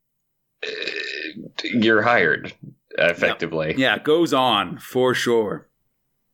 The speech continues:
Speaker 1: Uh, yeah. Conrad, I should ask you a question, and I almost forgot to, but then I remembered, 'cause I'm responsible.
Speaker 2: Yeah, buddy. What do you got for me?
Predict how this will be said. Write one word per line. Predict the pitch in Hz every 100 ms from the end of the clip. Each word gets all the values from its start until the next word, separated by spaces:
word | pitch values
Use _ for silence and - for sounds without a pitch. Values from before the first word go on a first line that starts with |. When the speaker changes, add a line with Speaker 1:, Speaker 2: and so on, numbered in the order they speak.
| _ _ - 120 127 127 131 123 131
Speaker 1:
Uh, | 135 139 151 175 - - - 65 - - - 60 82 -
yeah. | - 175 - - - -
Conrad, | - 196 101 80 80 -
I | 92 104
should | 113 117
ask | 117 -
you | 110
a | 95
question, | 113 107 - - - - -
and | 80
I | 80
almost | 90 92 -
forgot | 87 95 90
to, | - - - -
but | 90 -
then | 98
I | 101
remembered, | 85 85 98 - - - -
'cause | -
I'm | 82 76
responsible. | 76 - 60 - - 55 - - - -
Speaker 2:
Yeah, | 123 190
buddy. | 107 90 90
What | 104 127
do |
you | 147
got | 156 -
for | 123
me? | 104 90